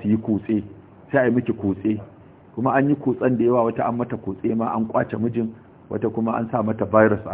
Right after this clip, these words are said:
auren, wata kuma ta gamu da matsala, wanda sakamakon haka wata ma har take zargin wata ta ci amanarta saboda buɗe mata kofa da gaya mata asirin mijinta. Ya sa ita kuma ta yi ƙoƙari sai ta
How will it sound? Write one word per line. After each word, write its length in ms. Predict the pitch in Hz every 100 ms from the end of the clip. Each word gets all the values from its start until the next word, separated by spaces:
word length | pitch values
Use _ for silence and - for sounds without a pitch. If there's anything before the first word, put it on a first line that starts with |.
| 90
auren, 260 | 117 113 104 - - -
wata 160 | 101 107
kuma 220 | 107 110
ta 160 | 110 110
gamu 220 | 101 101
da 120 | 98
matsala, 520 | 95 101 107 104 95 - - -
wanda 340 | 104 104 98 95
sakamakon 580 | 104 95 104 107 110 110
haka 360 | 113 110 101 - - - 107
wata 240 | 107 110
ma 140 | 107
har 160 | 107 110
take 320 | 110 107 104
zargin 340 | 92 90 92 101
wata 180 | 101 101
ta 140 | 107
ci 120 | 107 -
amanarta 520 | 104 104 113 104 - -
saboda 460 | 107 101 98 95 - - -
buɗe 280 | 104 127 117
mata 200 | 113 110
kofa 340 | 107 113 110 104
da 80 |
gaya 240 | 92 110 107
mata 240 | 104 117
asirin 320 | 107 - 104
mijinta. 540 | 107 117 117 101 104 98 - -
Ya 80 | - 107
sa 100 | 95
ita 180 | 104 101
kuma 200 | 104 101
ta 100 | -
yi 60 | 107
ƙoƙari 400 | 101 - 98 95
sai 100 | 98
ta 120 | -